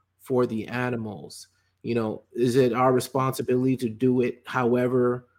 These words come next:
we see fit, or should we be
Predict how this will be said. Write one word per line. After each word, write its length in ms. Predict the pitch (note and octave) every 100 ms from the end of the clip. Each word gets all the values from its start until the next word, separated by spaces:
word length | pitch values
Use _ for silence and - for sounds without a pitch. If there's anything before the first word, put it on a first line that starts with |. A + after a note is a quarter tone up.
| _
we 140 | A#2+ A#2
see 320 | - B2 G#2+
fit, 500 | - - E3+ G3 -
or 140 | B2+
should 340 | A#2+ - D3 B2+
we 300 | C3 B2+ A#2
be 380 | B2 A#2+ A#2 A#2